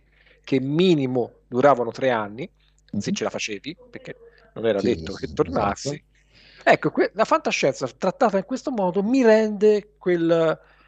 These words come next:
Speaker 1: quelle sensazioni lì, e a me per questo è piaciuto. Poi, probabilmente, io mi lascio troppo trascinare dalla parte tecnica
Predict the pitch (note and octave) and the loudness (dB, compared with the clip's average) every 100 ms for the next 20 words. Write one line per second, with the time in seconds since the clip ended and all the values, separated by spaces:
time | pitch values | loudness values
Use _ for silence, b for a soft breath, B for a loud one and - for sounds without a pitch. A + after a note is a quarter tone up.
0 | b - G3 - D#3 - C#3+ - D3 B2 | b 2 2 2 -4 -6 -8 -6 -6 -6
1 | G#2+ - G3+ G#3+ B3 B3+ D3+ - D3 C#3 | -8 -10 0 0 2 0 -2 -4 -6 -6
2 | - B2+ - A2 G2 A2 G#2+ _ _ _ | -6 -6 -6 -10 -12 -12 -12 _ _ _
3 | _ _ _ - G#3+ C3+ G#2 A2 - - | _ _ _ 6 8 8 4 -6 -10 -6
4 | C#3+ D3 C#3+ C#3+ D#3 D3 A#2+ G#2 B2 G#2+ | 0 0 -2 -10 -4 -2 -4 -10 -6 -6
5 | A2 _ _ _ _ _ _ C#3 C3 G#2+ | -6 _ _ _ _ _ _ -2 0 0
6 | - - - C3 C3 A2+ G#2 - G2+ - | -4 -10 -6 -2 2 2 0 -4 -12 -6
7 | D#3 G3+ G3 C#3 B2+ A#2 - A#2 B2+ A#2+ | 2 4 2 -4 -8 -8 -6 -4 -2 -2
8 | A2 - A#2 - G#2+ - A2 - G#2+ G#2 | -4 -4 -6 -6 -8 -4 -4 -4 -14 -12
9 | A2+ A#2+ - | -8 -8 -12